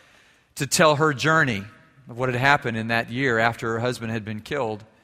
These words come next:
And she said there came this, this moment of clarity for her when she realized that Satan had orchestrated all of that. And in that moment, she said, she lifted her eyes heavenward to the Lord and said,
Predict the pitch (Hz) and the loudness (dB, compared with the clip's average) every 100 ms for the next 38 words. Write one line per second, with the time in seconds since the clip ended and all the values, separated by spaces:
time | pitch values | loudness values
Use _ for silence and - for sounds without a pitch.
0 | _ _ _ _ - 147 180 170 190 170 | _ _ _ _ -8 -4 0 2 2 2
1 | 175 - 233 214 185 170 - - - - | 0 2 4 4 2 2 2 0 -2 -12
2 | _ _ _ _ 151 - 175 208 190 151 | _ _ _ _ -6 0 2 2 2 0
3 | - 214 208 135 117 123 139 135 131 127 | 2 4 6 2 0 -2 0 0 0 -2
4 | 151 147 202 131 104 107 127 - - - | -2 0 2 4 4 2 0 -2 -4 -10
5 | _ _ _ _ _ _ _ - 123 147 | _ _ _ _ _ _ _ -12 0 0
6 | 147 - - 196 175 156 156 180 175 147 | 2 2 4 4 4 0 0 0 0 -2
7 | - - 131 127 131 147 120 104 101 104 | -4 0 0 2 2 0 0 -4 -4 -6
8 | - - _ _ _ _ _ _ _ - | -10 -16 _ _ _ _ _ _ _ -10
9 | 147 170 170 170 156 120 113 - 123 143 | -4 0 0 0 -2 -4 -6 -6 -4 -2
10 | 123 - 127 143 160 165 151 135 127 147 | -2 -2 -6 -6 -4 -2 2 2 2 0
11 | 143 135 120 113 135 127 123 123 107 113 | -2 -2 -6 -6 -8 -8 -4 -2 -2 -4
12 | 113 - 123 117 101 | -6 -4 -2 -2 -6